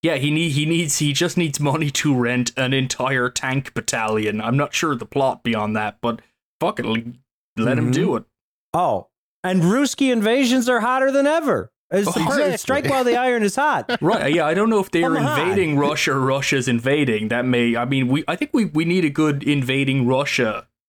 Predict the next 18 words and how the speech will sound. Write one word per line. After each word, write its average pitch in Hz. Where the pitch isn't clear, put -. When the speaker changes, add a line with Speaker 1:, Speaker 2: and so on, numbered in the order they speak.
Speaker 1:
movie 120
just 120
to, 120
like, 113
counterpoint 117
everything. 107
Why 123
Speaker 2:
Mm-hmm. 101
Speaker 1:
not? 92
I'm, 170
I'm 160
surprised 160
the 139
sleaze 143
merchants 139
haven't, 135
I'm 131
surpr-, -